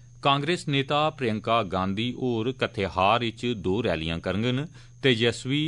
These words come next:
प्रसाद यादव होर ठारां सार्वजनिक बैठकां लाङन। पैह्ले गेड़ तैह्त बिहार च चौंठ इशारिया छेआठ फीसद वोट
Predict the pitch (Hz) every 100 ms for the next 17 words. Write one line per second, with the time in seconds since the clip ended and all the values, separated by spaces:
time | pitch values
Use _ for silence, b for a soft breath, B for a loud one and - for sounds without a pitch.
0 | 160 123 110 - 107 117 127 101 92 107
1 | 123 139 127 117 127 - 98 107 135 -
2 | 98 90 82 90 120 - 87 82 - 90
3 | 85 85 107 127 135 - B B - 131
4 | 139 165 120 107 95 92 107 117 120 131
5 | 87 82 90 127 113 - 127 143 B B
6 | B - 147 160 - - 120 - 110 107
7 | 120 131 135 - 120 131 151 - 95 -
8 | 92 80 82